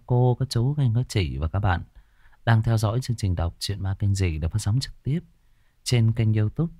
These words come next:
Truyện Ma Quảng A Tuấn và fanpage Truyện Đêm Khuya.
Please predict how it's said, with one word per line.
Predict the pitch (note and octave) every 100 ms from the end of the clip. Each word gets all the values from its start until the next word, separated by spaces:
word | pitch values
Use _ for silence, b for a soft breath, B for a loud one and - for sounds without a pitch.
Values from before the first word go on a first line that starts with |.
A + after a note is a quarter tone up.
| _ _
Truyện | - G2
Ma | G2 F#2+ -
Quảng | E2+
A | D#2+ -
Tuấn | G2 C3 E3 -
và | E2 D#2+ D#2 -
fanpage | A2 G2+ G2+ F#2+
Truyện | - F#2
Đêm | G2
Khuya. | - - B2